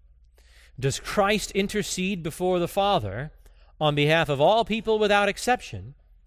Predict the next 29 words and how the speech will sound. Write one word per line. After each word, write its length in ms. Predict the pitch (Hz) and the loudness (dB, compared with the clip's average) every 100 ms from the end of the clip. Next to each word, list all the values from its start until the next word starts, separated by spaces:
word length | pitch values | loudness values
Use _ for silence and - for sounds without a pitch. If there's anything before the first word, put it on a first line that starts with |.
| _ _ _ - | _ _ _ -2
or 220 | 147 151 | 0 2
on 120 | 151 | 2
behalf 360 | 156 139 120 120 | 0 0 0 -2
of 100 | 120 | -4
the 120 | 139 | 0
elect 360 | 135 120 117 - | 0 0 -6 -6
alone? 580 | 151 165 175 110 104 113 - _ _ _ _ _ _ - - - - - - - - | -2 0 0 -2 -8 -18 -20 _ _ _ _ _ _ -20 -20 -20 -20 -20 -20 -8 0
If 180 | 190 | 0
we 160 | 196 226 | 2 2
were 140 | 185 | 2
to 120 | - 143 | 2 -4
say 400 | - 117 156 180 | -2 0 2 2
that 180 | 165 | 2
Christ 420 | - 185 202 226 170 | 0 0 2 0 -2
was 160 | 151 | -2
in 160 | 196 214 | 0 2
heaven 420 | 175 147 170 208 | 4 4 2 -2
praying 400 | 170 175 196 208 | 2 4 4 2
to 100 | 180 | -2
the 120 | 160 | -2
Father 420 | - 214 180 131 | 4 6 6 4
for 140 | 151 156 | 0 0
the 120 | 156 | 2
application 800 | 214 202 180 202 220 185 156 151 - - | 2 0 -2 0 0 -2 -4 -6 -10 -10
to 220 | - 185 196 | -2 0 6
all 320 | 196 247 240 | 8 8 8
people 440 | 220 226 208 214 | 4 -2 2 4
without 320 | 196 180 190 180 | 6 4 4 2
exception, 760 | - - 277 - 104 101 190 | 0 0 0 0 -12 -12 -16